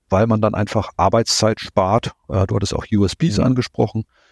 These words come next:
Speaker 1: Auf der Baustelle diese Stacks zu integrieren, kann man sich vorstellen, da muss einer Kabel anschließen, da müssen Rohre verschweißt werden, das muss hochgenau sein, Wasserstoff ist ein kleines Molekül, sehr sauber und so weiter. Das heißt, wir machen hier so eine kleine, äh,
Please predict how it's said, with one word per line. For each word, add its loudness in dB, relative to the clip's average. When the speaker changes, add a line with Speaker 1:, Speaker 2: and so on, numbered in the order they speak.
Speaker 1:
Auf -4
der -4
Baustelle 2
diese -2
Stacks -4
zu 2
integrieren, 0
kann -4
man -4
sich -6
vorstellen, 0
da -2
muss -8
einer -8
Kabel 0
anschließen, -6
da -14
müssen -16
Rohre 0
verschweißt -2
werden, 0
das -14
muss -12
hochgenau 0
sein, 2
Wasserstoff -4
ist -10
ein -20
kleines -2
Molekül, 0
sehr 2
sauber 2
und -4
so -2
weiter. 0
Das -6
heißt, 0
wir 2
machen -4
hier 0
so -12
eine -2
kleine, -2
äh, -20